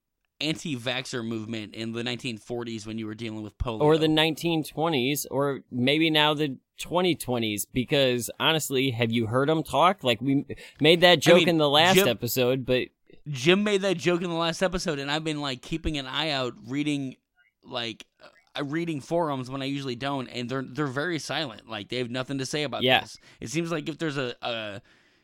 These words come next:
Speaker 1: if there is a, a, a virus protection against covid, they're willing to shoot that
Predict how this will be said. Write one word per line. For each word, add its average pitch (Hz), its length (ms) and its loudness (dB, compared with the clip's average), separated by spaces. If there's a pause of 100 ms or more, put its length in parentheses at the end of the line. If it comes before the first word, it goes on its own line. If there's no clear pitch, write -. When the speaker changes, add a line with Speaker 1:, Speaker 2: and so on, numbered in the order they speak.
(160)
Speaker 1:
if 151 140 0
there 156 160 0
is 160 260 0
a, 139 320 -4 (100)
a, 113 360 -6 (100)
a 120 80 -10
virus 139 360 -4
protection 131 420 -8
against 117 320 -10
covid, 117 420 -6
they're 120 100 -4
willing 127 300 -4
to 110 60 -10
shoot 123 240 -10
that 120 140 -6